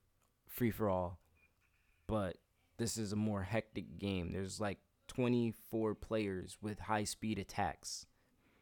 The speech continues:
PlayStation five started to list P S three games on the store, maybe hinting at backwards compatibility option soon to roll out. Now, I haven't actually turned on my PlayStation, so I don't know if it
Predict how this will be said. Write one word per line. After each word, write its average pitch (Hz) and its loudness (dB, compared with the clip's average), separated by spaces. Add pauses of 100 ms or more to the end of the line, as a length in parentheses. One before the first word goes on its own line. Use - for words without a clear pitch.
(420)
PlayStation 143 4
five 127 4
started 113 2
to - -4
list 104 -2
P 110 2
S 101 0
three 190 0
games 139 4
on 98 2
the 82 -2
store, 135 4 (260)
maybe 127 6
hinting 113 2
at 78 -2
backwards 113 0
compatibility 127 2
option 107 2 (380)
soon 104 2
to 85 -4
roll 71 -4
out. 92 2 (360)
Now, 107 2 (100)
I 101 2
haven't 113 6
actually 120 0
turned 170 4
on 113 4
my 92 0
PlayStation, 82 -4
so 87 0
I 101 2
don't 113 2
know 107 2
if 101 -6
it 104 -2